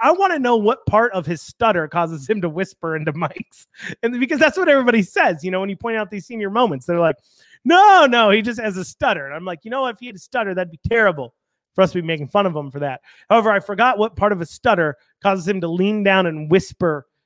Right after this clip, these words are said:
into the <laughs> mics. You know what does, though? Dementia does that. And not to make light of that, but,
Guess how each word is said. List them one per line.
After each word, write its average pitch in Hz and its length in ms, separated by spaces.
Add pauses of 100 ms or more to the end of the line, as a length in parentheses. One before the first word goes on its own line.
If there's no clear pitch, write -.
(140)
into 196 500
the 175 120
<laughs> - 0
mics. 185 420
You 233 100
know 240 160
what 226 320
does, 220 240
though? 175 280 (380)
Dementia 190 520
does 160 260
that. 156 340 (120)
And 180 460 (400)
not 208 360
to 220 80
make 220 200
light 208 260
of 190 100
that, 175 340
but, 156 240